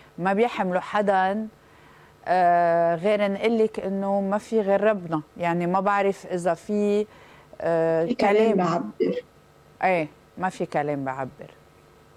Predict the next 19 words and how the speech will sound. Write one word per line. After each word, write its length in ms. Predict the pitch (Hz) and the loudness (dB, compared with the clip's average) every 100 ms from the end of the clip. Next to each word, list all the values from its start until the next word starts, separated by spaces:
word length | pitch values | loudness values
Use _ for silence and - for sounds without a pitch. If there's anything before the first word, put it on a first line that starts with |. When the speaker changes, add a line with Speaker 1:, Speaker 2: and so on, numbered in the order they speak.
| - - - _ - - - - - - - - _ - - - - - - - _ - - - - - - - - | -20 -20 -20 _ -20 -20 -20 -20 -20 -20 -20 -20 _ -20 -20 -20 -20 -20 -20 -20 _ -20 -20 -20 -20 -20 -20 -20 -6
Speaker 1:
صح. 180 | 175 - - - - - - - _ - - - - - | -4 -4 -8 -20 -20 -20 -20 -20 _ -20 -20 -20 -20 -4
آه، 680 | 175 190 185 180 185 180 180 | 0 4 4 4 4 4 2
مدام 440 | 180 196 208 247 247 | 2 0 2 2 4
ميراي، 600 | 233 247 247 247 220 214 | 6 6 6 4 4 6
آه، 240 | 202 202 | 6 4
بعد 800 | 180 226 233 226 175 - 196 190 | 2 0 2 2 0 2 4 4
فترة 580 | 190 247 254 208 185 180 | 2 -2 0 2 2 2
من، 440 | 180 180 185 190 | 0 0 0 0
آه، 280 | 185 180 180 180 - - - - - - | 2 2 0 -6 -16 -20 -20 -20 -18 -4
من 320 | 185 208 208 | 0 2 4
اللي 280 | 196 190 180 | 4 2 2
صار 540 | - 196 185 185 190 | 2 2 4 2 2
ومن 340 | 180 196 208 | 0 0 0
تفجير 500 | 208 175 175 196 185 | -2 -4 0 2 2
أربعة 500 | 180 190 170 175 170 | 2 2 2 2 2
آب، 140 | 190 175 | 0 2
بعرف 400 | 226 214 214 - | 2 2 -2 -2
أنا 180 | 214 202 | 0 2
إنك 560 | 185 202 202 196 - | 0 0 -2 -4 -8